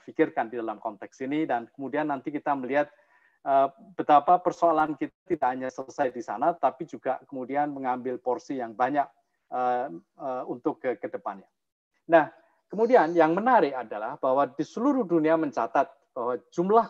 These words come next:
korban, betapapun jumlah bencana itu meningkat, di sebelah kiri dari The Economist tahun dua ribu tujuh belas menunjukkan bahwa memang bencana meningkat, tapi jumlah korban itu menurun.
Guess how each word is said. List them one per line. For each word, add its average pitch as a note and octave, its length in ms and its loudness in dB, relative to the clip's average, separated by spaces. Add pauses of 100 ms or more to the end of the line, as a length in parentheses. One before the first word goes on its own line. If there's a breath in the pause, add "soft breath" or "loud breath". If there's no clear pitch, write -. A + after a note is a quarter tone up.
korban, F#3 480 0 (160)
betapapun D3+ 640 2
jumlah G3 320 2
bencana C#3 400 0
itu D3+ 160 -4
meningkat, B2+ 400 -4
di - 80 -14
sebelah B2 320 -2
kiri C3+ 240 -4 (400 soft breath)
dari C3+ 240 0
The C3 160 -2
Economist F3 640 0
tahun C#3+ 240 -2
dua C3 160 6
ribu A#2+ 160 -8
tujuh A#2+ 160 -8
belas F3 400 2
menunjukkan D3+ 720 -6 (400)
bahwa D3 560 2
memang F#3 400 2
bencana D3+ 320 0
meningkat, C3+ 480 -6
tapi C#3 320 -6
jumlah C3+ 400 -4
korban D#3+ 480 6
itu E3+ 160 -2
menurun. F3 400 -2